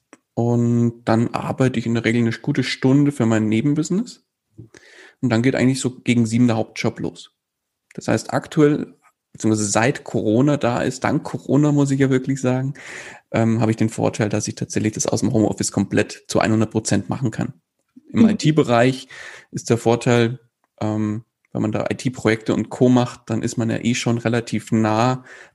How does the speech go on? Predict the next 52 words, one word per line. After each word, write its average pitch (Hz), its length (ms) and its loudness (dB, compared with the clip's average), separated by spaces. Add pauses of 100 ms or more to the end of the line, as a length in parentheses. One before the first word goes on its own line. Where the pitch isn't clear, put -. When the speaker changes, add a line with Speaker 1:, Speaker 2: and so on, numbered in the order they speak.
Speaker 1:
dran 123 440 2
mit, 117 180 -2
an 98 200 0
Online-Meetings 120 760 2
und 110 120 -2
so 107 120 -2
weiter. 110 260 -2
Das 127 200 -6
war 117 140 0
man 117 160 0
schon 107 240 -2
vorher 131 360 0
gewohnt, 139 560 2 (520)
oder 110 100 -2
mal 110 180 0
mobil 113 380 0
zu - 180 -4
arbeiten, 127 560 0
aber 123 200 -4
jetzt 117 220 -4
ist 127 80 -8
es 131 120 -8
halt 113 180 0
die - 60 0
Regel 127 280 0
geworden, 131 420 2
dass 117 140 0
man 117 120 0
es - 140 -6
eben 110 380 -2
aus 107 100 -2
dem 113 120 0
Homeoffice - 420 0
eben - 220 -4
macht, - 400 -2 (680)
weil 117 340 0
Corona 147 520 0
eben 143 240 -2
da 139 260 -4
war 139 260 -4
oder - 140 -10
da - 140 -4
ist, - 500 -2
ja, 113 180 -2
ist - 160 -6
ja 107 60 0
nach 117 180 0
wie 156 60 6
vor 131 260 2
noch 131 200 0
ein 123 100 -2
Thema. 131 400 -2